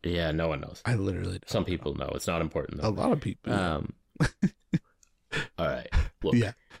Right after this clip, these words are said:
Speaker 1: if I needed an eighty on my ballistic skill shot and I got eight or below, I could modify the position where the hit landed on the character by up to twenty percent.
Speaker 2: Oh.
Speaker 1: So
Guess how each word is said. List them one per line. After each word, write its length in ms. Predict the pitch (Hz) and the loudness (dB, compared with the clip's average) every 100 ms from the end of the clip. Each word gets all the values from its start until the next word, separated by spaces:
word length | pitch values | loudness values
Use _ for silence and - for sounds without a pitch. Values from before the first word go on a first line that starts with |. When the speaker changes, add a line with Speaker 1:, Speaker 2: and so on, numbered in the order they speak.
| _ _ | _ _
Speaker 1:
if 140 | - | -4
I 140 | 82 123 | 0 2
needed 300 | 156 156 143 | 2 2 4
an 140 | 117 - | 4 4
eighty 340 | 107 107 90 | 4 6 4
on 100 | 80 | 4
my 100 | 78 | 2
ballistic 460 | 76 90 85 - 71 | 2 2 2 0 -4
skill 360 | - 82 73 69 | -2 0 0 -2
shot 440 | - 71 71 - - | -2 -2 -2 -6 -6
and 140 | 76 | -4
I 140 | 76 78 | -2 -2
got 480 | 76 78 87 - - | -2 0 -2 -4 -4
eight 260 | 90 95 - | 0 0 -2
or 100 | 90 | -2
below, 600 | 85 82 78 80 98 139 143 _ _ _ - | 0 2 2 4 4 4 0 _ _ _ -4
I 100 | 92 | -4
could 240 | - 135 | 0 2
modify 1120 | 92 87 87 90 131 151 - 135 123 123 127 127 - _ _ _ - | 4 4 4 4 2 0 -2 0 2 2 2 2 -2 _ _ _ -6
the 720 | 87 90 92 90 90 90 87 - | 0 2 4 4 4 4 2 -2
position 800 | - 117 98 98 113 117 127 117 | -4 0 0 2 2 4 2 4
where 220 | 98 98 | 4 2
the 100 | 90 | 2
hit 380 | 82 113 107 - | 0 0 0 2
landed 580 | 87 92 95 85 80 76 - | 2 4 4 4 2 0 -2
on 160 | 82 82 | 0 0
the 60 | |
character 520 | - 95 82 82 90 78 | 0 0 0 0 0 0
by 200 | 80 80 | 0 -2
up 120 | 76 | -2
to 100 | 78 | -6
twenty 340 | - 87 80 | -4 -2 0
percent. 420 | - 73 - 71 67 | -2 -6 -4 -2 2
Speaker 2:
Oh. 460 | 113 160 202 95 | 4 6 4 2
Speaker 1:
So 400 | 92 104 80 64 | 0 0 0 0